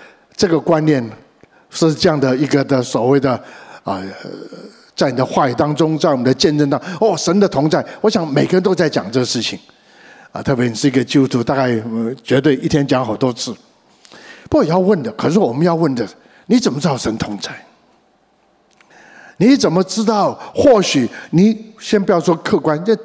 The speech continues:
单单的主观。有人说：“我很得平安。”真的吗？你会平安到程度能够面对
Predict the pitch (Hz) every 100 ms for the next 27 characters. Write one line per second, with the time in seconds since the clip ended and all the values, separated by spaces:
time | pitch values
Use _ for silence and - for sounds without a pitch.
0 | - 220 226 208 208 175 - 139 110 170
1 | 165 160 - - _ _ _ _ _ _
2 | _ _ _ _ _ _ _ _ _ _
3 | _ _ - 139 156 139 113 110 120 113
4 | 104 110 113 117 - - 196 185 170 147
5 | 135 - _ _ - - - - 139 202
6 | 208 139 180 175 165 175 160 170 131 131
7 | 160 165 185 151 185 139